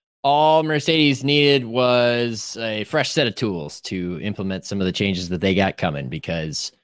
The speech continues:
they've been talking about it, and they're not even close to reaching the potential of the car, supposedly, but they're still hanging on to that, those damn minimalist side pods that made everybody lose their minds last year and proved to be a,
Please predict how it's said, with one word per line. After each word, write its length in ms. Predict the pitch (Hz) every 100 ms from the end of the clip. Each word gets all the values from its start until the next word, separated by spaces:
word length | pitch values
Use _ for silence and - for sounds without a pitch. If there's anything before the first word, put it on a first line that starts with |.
| _ _ _ _ _
they've 180 | 95 101
been 140 | 147 160
talking 280 | 190 226
about 220 | 170 143 147
it, 140 | -
and 160 | - 92
they're 120 | 95
not 140 | 104 135
even 180 | 165
close 260 | 151 190 202
to 100 | 165
reaching 220 | 180 180
the 40 | 165
potential 280 | 170 196 196
of 40 |
the 60 | 180
car, 160 | 220 254
supposedly, 460 | 147 156 139 156
but 160 | 135 127
they're 120 | 131
still 220 | - 165
hanging 220 | 160 160
on 100 | 165
to 80 | 156
that, 220 | 156 139
those 180 | 123 147
damn 400 | 117 151 160 143 -
minimalist 580 | 120 123 139 160 160 151
side 300 | - 165 156
pods 300 | 131 127 117
that 180 | 113 107 - _ -
made 200 | 107 131
everybody 320 | 135 139 131
lose 220 | 117 135
their 80 | 123
minds 260 | 127 131 110
last 260 | 120 127 113
year 120 | 110
and 100 | 98
proved 200 | 110 107
to 60 |
be 220 | 90 95
a, 80 | 92